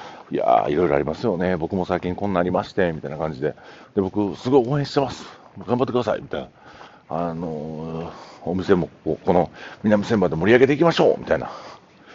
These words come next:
ことをおっしゃってたんです。まあ、年も近い方なんで。で、まあ、結果的にこの五ヶ月、六ヶ月経とうとしますけど、一回も来てないんですよ。一回も。で、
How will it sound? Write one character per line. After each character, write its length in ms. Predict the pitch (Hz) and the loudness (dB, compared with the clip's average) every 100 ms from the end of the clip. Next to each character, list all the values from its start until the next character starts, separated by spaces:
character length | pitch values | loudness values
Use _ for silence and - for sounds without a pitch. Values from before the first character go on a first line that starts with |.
| - - - | -20 -20 -12
こ 120 | - | -6
と 80 | - | -2
を 20 | |
お 20 | 73 | -2
っ 20 | |
し 100 | - | 0
ゃ 60 | 87 | 0
っ 20 | |
て 100 | 80 | 0
た 140 | 67 | -2
ん 60 | 65 | -8
で 60 | |
す。 140 | - - | -12 -4
ま 80 | 87 | 0
あ、 20 | |
年 220 | - 107 | 2 2
も 100 | 85 | 0
近 220 | 71 - 67 | -2 0 0
い 20 | |
方 240 | 65 - | 0 -2
な 100 | 64 | -2
ん 80 | 58 | 0
で。 200 | 71 73 - - - _ _ _ - - - - _ | 0 -2 -6 -20 -20 _ _ _ -20 -20 -20 -20 _
で、 280 | 233 254 226 | 4 8 8
ま 320 | 190 143 76 - | 8 6 4 -4
あ、 40 | |
結 240 | - - - | -4 -4 -2
果 120 | - | 2
的 220 | 135 131 | 2 4
に 80 | 147 | 2
こ 120 | 156 | 2
の 100 | 160 | 2
五 100 | 90 | 2
ヶ 140 | 87 78 | 2 2
月、 280 | 78 67 55 - - _ _ _ _ | 0 -6 -12 -16 -20 _ _ _ _
六 120 | 101 | 0
ヶ 100 | - | 2
月 180 | 113 104 | 0 2
経 100 | 78 | 0
と 120 | 78 | -2
う 20 | 80 | -4
と 60 | |
し 80 | - | -4
ま 100 | 78 | -6
す 100 | - | -4
け 60 | - | -6
ど、 80 | - | -8
一 100 | - - | -10 -4
回 160 | - 233 | 2 4
も 100 | 156 | 4
来 60 | |
て 80 | - | 2
な 60 | 76 | 0
い 20 | |
ん 20 | |
で 40 | - | 0
す 40 | |
よ。 80 | - - | -12 -8
一 100 | - - | -6 0
回 160 | - | 4
も。 140 | 120 - - - _ - - - | 2 0 -10 -20 _ -20 -20 2
で、 300 | 185 208 71 | 8 8 8